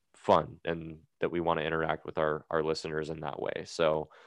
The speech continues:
um, be looking for that and subscribe to the YouTube channel. It's just at Emerald City Fandom is,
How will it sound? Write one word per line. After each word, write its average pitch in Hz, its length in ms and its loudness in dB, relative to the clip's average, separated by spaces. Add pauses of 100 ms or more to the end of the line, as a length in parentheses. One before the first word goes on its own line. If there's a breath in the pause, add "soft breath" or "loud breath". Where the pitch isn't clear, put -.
(400 soft breath)
um, 82 380 4
be 110 140 8
looking 117 320 6
for 123 140 4
that 104 420 8
and 90 140 0
subscribe 98 680 6
to - 100 -10
the 87 300 -2
YouTube 87 320 -4
channel. 87 340 2
It's 85 100 -6
just - 220 -6
at 85 260 4
Emerald 85 320 0
City 85 320 -4
Fandom 80 500 -2 (100)
is, 82 320 -4